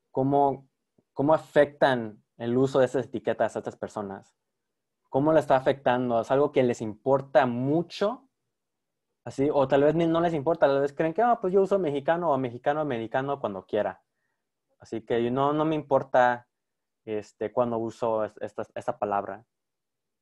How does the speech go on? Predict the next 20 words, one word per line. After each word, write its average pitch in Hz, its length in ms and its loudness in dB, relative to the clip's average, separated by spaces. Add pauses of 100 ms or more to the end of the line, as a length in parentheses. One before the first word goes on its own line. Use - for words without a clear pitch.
(300)
O 113 140 -6
tal 107 200 0
vez 143 500 0 (280)
a 110 120 -6
esta 127 180 -8
persona 117 500 -6
sí - 320 -6
le 120 140 -4
importa 113 560 -6
muchísimo. 107 1160 -10 (480)
Tal 101 140 -16
vez 98 120 -12
sí 113 80 -12
le 110 80 -10
importa 107 440 -12
muchísimo. 104 1120 -16 (720)
Ok, - 220 -20
entonces 104 520 -12
aquí, 110 360 -8
ay. 123 180 -16